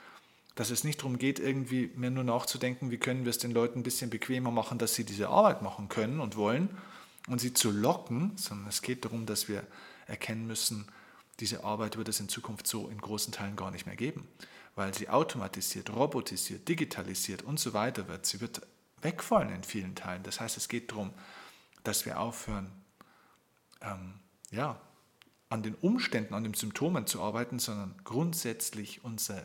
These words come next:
Leben, unsere Lebensform, Lebensweise und auch unsere Art und Weise, wie wir arbeiten, aber auch wie wir miteinander umgehen,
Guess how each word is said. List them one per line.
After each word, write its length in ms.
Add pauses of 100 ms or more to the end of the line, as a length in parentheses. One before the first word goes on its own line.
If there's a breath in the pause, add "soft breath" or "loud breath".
(160)
Leben, 540
unsere 240
Lebensform, 840
Lebensweise 680
und 100
auch 120
unsere 340 (240 loud breath)
Art 220
und 60
Weise, 200
wie 140
wir 160
arbeiten, 420
aber 220
auch 160
wie 100
wir 100
miteinander 560
umgehen, 480